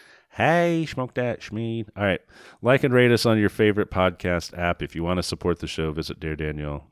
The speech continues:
dot com. Find the donate button. Click support the show in the menu. Quirky. So for Dare Daniel,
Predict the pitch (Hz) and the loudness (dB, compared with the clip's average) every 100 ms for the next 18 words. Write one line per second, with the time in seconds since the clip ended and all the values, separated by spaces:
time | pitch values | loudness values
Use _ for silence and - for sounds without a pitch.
0 | - 71 - - 71 69 67 - _ _ | -12 -12 -12 -12 -10 -10 -12 -18 _ _
1 | _ _ 78 80 76 78 78 76 71 73 | _ _ -2 -2 -2 -4 -4 -4 -6 -8
2 | 62 73 71 - _ _ _ 87 - - | -8 -10 -16 -18 _ _ _ -6 -6 -4
3 | 85 78 - 82 78 73 73 73 73 - | -4 -4 -6 -4 -4 -4 -6 -6 -8 -4
4 | 95 - 87 80 _ _ _ _ _ _ | -4 -4 -8 -10 _ _ _ _ _ _
5 | - - 123 - 127 151 147 143 139 139 | -10 0 2 2 0 2 4 4 4 0
6 | 139 135 131 131 | 0 -2 -2 -4